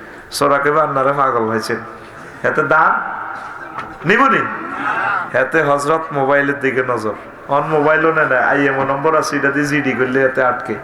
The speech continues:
যাতে কিনে হাতে চোর হয়। হাতের নজর হইল স্বর্ণের দিকে, টিয়ার দিকে। আরো যারা বড় চোর আছে দেশে,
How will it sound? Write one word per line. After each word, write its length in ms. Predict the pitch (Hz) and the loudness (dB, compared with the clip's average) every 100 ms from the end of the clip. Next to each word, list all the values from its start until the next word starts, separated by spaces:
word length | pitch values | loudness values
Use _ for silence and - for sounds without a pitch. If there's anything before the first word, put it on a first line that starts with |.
| - | -2
যাতে 320 | 127 131 147 | 0 2 0
কিনে 300 | 135 127 120 | 0 0 0
হাতে 220 | 120 135 | 0 0
চোর 160 | 131 120 | 0 0
হয়। 160 | 113 - - - - - - - - | 0 -2 -10 -16 -16 -16 -18 -18 0
হাতের 340 | 151 156 185 | 2 2 0
নজর 300 | 180 165 147 | 2 2 2
হইল 260 | 147 147 156 | 2 4 4
স্বর্ণের 440 | 156 - 139 143 131 | 2 0 0 0 0
দিকে, 300 | 135 127 139 139 - - - - | 0 0 0 -2 -12 -14 -12 -4
টিয়ার 320 | - 170 127 - | 0 2 2 0
দিকে। 220 | 123 107 - - 294 370 381 - - - - | -2 -2 -8 -8 -2 -2 -2 -10 -14 -14 -4
আরো 260 | - 165 185 | 2 2 4
যারা 220 | 180 185 | 4 4
বড় 260 | 180 175 143 | 4 4 2
চোর 220 | 139 131 | 2 0
আছে 220 | 131 143 | 0 0
দেশে, 360 | 131 120 117 | 0 0 -2